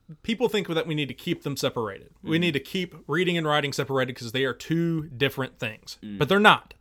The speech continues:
Speaker 1: They are interconnected. They are inter-, they are related. In order for you to read something, someone had to write it. And so
Speaker 2: Mm-hmm.
Speaker 1: what we need to do is show students that there is this interconnection between the s-, the, the abilities to read and the abilities to write,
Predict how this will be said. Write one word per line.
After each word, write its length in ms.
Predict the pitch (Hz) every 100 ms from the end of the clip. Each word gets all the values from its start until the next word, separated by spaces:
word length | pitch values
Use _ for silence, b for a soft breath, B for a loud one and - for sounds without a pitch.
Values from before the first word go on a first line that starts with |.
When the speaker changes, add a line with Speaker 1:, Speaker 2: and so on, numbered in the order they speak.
| b b b
Speaker 1:
They 200 | 165 190
are 240 | 156 139 - _ _ _ - - -
interconnected. 600 | 196 240 - 220 170 95 107
They 120 | 190
are 120 | 214
inter-, 360 | - 214 226 202
they 140 | 175
are 80 | 214
related. 520 | 190 196 208 156 - - B B B
In 100 | 139
order 220 | 180 208
for 140 | 202 185
you 120 | 208
to 100 | 220
read 300 | 208 262 185
something, 300 | 156 135 170
someone 340 | - 180 180
had 260 | 147 160 156
to 120 | 170
write 280 | 156 185 147
it. 120 | - - _ B -
And 80 | 135
so 120 | 156
Speaker 2:
Mm-hmm. 80 | 151
Speaker 1:
what 140 | 185
we 100 | 170
need 180 | 175 185
to 60 | 151
do 300 | 196 214 156
is 180 | 143
show 400 | - - 180 214
students 580 | - - 226 135 123 - - b -
that 200 | 139 151
there 180 | 165
is 160 | 185 175
this 160 | 180 -
interconnection 920 | 185 202 185 196 226 - 135 123 127
between 680 | 143 139 - 214 156 131 123 - B
the 60 | -
s-, 200 | 143 - -
the, 360 | 156 135 135 -
the 120 | 143
abilities 420 | 131 156 151 120
to 80 | -
read 300 | 127 135 127
and 140 | 131 123
the 40 |
abilities 420 | 123 113 110 107
to 80 | 120
write, 260 | 101 -